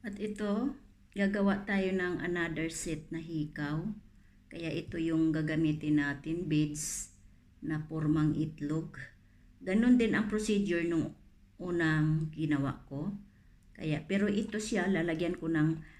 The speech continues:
dalawang beads na maliliit. Yan.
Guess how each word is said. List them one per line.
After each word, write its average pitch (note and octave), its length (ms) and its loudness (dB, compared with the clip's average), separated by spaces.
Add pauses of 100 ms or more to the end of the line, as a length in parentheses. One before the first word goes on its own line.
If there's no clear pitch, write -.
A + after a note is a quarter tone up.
dalawang F3+ 720 -2
beads E3 400 -2
na D#3+ 160 0
maliliit. D#3 720 -2 (880)
Yan. C3 400 -2